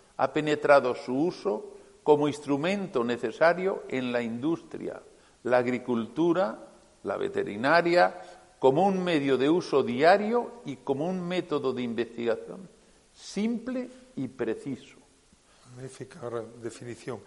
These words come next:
Speaker 1: Esa definición me parece fabulosa,
Speaker 2: Fantástica.
Speaker 1: de mil ochocientos setenta y seis. Yo no la
Speaker 2: Sí,
Speaker 1: haría
Speaker 2: sí.
Speaker 1: mejor.
Speaker 2: Magnífico. Bueno, tenemos que, enunciado esto, eh, tengo que preguntarte por los orígenes. Y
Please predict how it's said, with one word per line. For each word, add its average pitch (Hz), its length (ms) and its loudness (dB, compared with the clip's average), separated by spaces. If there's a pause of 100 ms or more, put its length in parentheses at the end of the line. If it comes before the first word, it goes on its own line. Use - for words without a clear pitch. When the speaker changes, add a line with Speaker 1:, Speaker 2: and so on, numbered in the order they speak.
(120)
Speaker 1:
Esa 175 320 2
definición 165 580 -2
me 180 100 -2
parece 160 400 2
fabulosa, 143 600 2
Speaker 2:
Fantástica. 127 440 -6
Speaker 1:
de 135 80 2
mil 170 220 -4
ochocientos 202 540 -2
setenta 131 360 -6
y 117 60 -4
seis. 151 360 -2
Yo 170 120 0
no 196 120 2
la 147 100 8
Speaker 2:
Sí, 123 60 4
Speaker 1:
haría 123 120 0
Speaker 2:
sí. 117 60 -4
Speaker 1:
mejor. - 440 -6 (440)
Speaker 2:
Magnífico. 120 600 -12 (480)
Bueno, 208 280 0
tenemos 208 500 0
que, - 540 -2 (280)
enunciado 160 640 2
esto, 180 440 0 (340)
eh, 139 360 2
tengo 156 140 6
que 160 120 2
preguntarte 135 640 2
por 131 220 0
los 120 260 0
orígenes. 113 680 -2
Y 123 180 -8